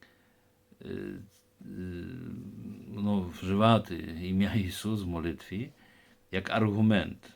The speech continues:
nie? Прошу в ім'я Ісуса. Це не є якась, y, магія. Y,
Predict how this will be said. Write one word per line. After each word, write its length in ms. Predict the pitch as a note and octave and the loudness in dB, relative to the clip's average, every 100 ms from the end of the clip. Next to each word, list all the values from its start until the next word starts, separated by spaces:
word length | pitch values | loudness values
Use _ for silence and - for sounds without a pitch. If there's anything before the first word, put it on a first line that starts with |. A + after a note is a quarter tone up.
| _ | _
nie? 180 | G2+ G#2 A2 | -8 -8 -4
Прошу 400 | A2 A#2+ A#2 G2+ | -2 -2 -2 -4
в 40 | |
ім'я 260 | F#2+ F#2+ G2 | -2 0 0
Ісуса. 640 | F2+ - - - - G#2+ C#3 B2+ _ _ _ - - - _ | -2 -8 -12 -10 -8 -8 -8 -14 _ _ _ -20 -20 -20 _
Це 240 | - - A#2+ | -16 -4 -2
не 220 | D3 D3+ | 0 2
є 80 | A2+ | 4
якась, 600 | G2+ - F#2 - - F#2+ | 2 0 -4 -6 -8 -6
y, 440 | F2+ F#2+ F2+ F#2 F2 | -4 -4 -6 -6 0
магія. 560 | F#2+ F#2+ E2+ E2 D2+ - - - - _ _ _ - - - - - - - - | 4 4 2 -4 -10 -14 -20 -20 -20 _ _ _ -20 -20 -20 -20 -20 -20 -20 -16
Y, 380 | G2 F#2+ - | -12 -10 -10